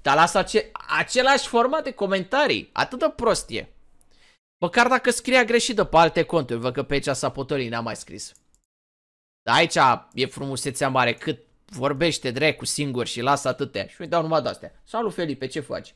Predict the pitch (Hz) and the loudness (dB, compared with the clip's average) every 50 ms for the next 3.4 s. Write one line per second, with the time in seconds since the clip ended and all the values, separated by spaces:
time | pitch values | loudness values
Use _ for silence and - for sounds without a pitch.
0 | _ - - 123 139 170 190 190 160 123 - - - - - 151 - - 147 123 | _ -10 -6 -6 -2 0 0 0 0 0 -2 -4 -2 0 0 0 0 -2 -6 -6
1 | 120 120 139 139 123 104 85 - - _ _ _ _ _ _ _ _ _ _ _ | -4 -4 -4 -4 -4 -4 -6 -10 -14 _ _ _ _ _ _ _ _ _ _ _
2 | _ _ _ 170 160 - 180 170 - 170 156 143 151 143 143 135 - - 135 131 | _ _ _ -8 -4 -2 0 0 0 0 0 2 2 2 2 2 0 0 0 0
3 | 120 113 - 123 117 117 110 - | 0 -2 -4 -6 -8 -8 -8 -10